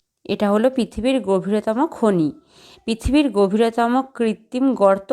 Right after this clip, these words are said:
কোথায় অবস্থিত? রাশিয়ার কোলা উপদ্বীপে।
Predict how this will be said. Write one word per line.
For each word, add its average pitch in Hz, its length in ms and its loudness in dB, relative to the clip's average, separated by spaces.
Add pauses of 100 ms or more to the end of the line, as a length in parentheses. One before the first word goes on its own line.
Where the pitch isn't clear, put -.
(120)
কোথায় 233 280 -2 (100)
অবস্থিত? 185 460 -8 (600)
রাশিয়ার 196 540 0 (100)
কোলা 220 340 0
উপদ্বীপে। 175 720 -2